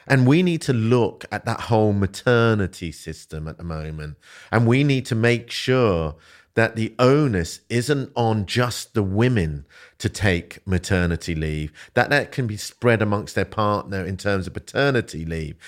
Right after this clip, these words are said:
and that we look at the amount of time that they take off, or look at creating creches, look at nursery facilities. We need to do more that allows women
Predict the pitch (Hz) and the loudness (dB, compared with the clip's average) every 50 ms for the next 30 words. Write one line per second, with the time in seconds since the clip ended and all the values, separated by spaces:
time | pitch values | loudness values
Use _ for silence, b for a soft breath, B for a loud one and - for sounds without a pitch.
0 | B B B B - 123 120 120 - - 120 123 120 120 123 139 147 143 - - | B B B B 0 2 2 2 0 2 0 2 2 4 4 2 2 0 -4 -10
1 | - - 98 117 107 104 113 123 131 147 151 - - 123 - - - - - 139 | -10 -4 -2 0 2 4 4 4 2 2 -2 -4 -6 -10 -10 -12 -14 -6 -2 -2
2 | 139 143 139 131 120 104 90 85 82 B B B B B B - 110 - 104 104 | 0 0 2 2 2 2 2 0 -2 B B B B B B -2 0 0 0 -2
3 | 101 - 107 104 95 92 - 95 87 - - - 92 110 110 113 120 131 120 143 | -2 0 0 0 0 0 0 -2 -4 -2 0 2 2 4 4 2 2 2 2 2
4 | 139 - - - - - - 143 135 101 120 - - - - - 160 160 - - | 0 -2 -6 -8 -8 -4 0 0 0 0 -2 -8 -10 -4 -2 0 0 0 0 -4
5 | - 101 95 85 - 147 147 - 131 101 - B B B B B B 110 120 135 | -6 -6 -6 -4 -4 -4 -4 -2 -4 -6 -6 B B B B B B 4 4 6
6 | 143 156 170 165 160 - - 117 101 - - - 104 - - 110 95 90 - 113 | 6 6 4 2 0 -4 -8 -10 -10 -10 -8 -8 -8 -6 -6 -6 -6 -6 -4 -2
7 | 107 127 139 147 170 175 - 170 143 139 143 143 131 127 123 123 131 139 151 156 | 0 2 2 2 2 0 -2 -4 -2 0 0 0 2 0 2 2 2 2 2 2
8 | 135 101 87 82 87 90 B B B B B B B - 135 120 90 127 123 120 | 0 0 -2 -4 -6 -6 B B B B B B B 0 2 2 2 2 2 2
9 | 120 131 139 147 151 160 165 165 160 135 110 110 104 110 101 90 87 87 87 98 | 2 2 2 2 2 2 0 0 -2 -2 -2 -2 0 2 2 2 2 0 0 -2
10 | 107 | -6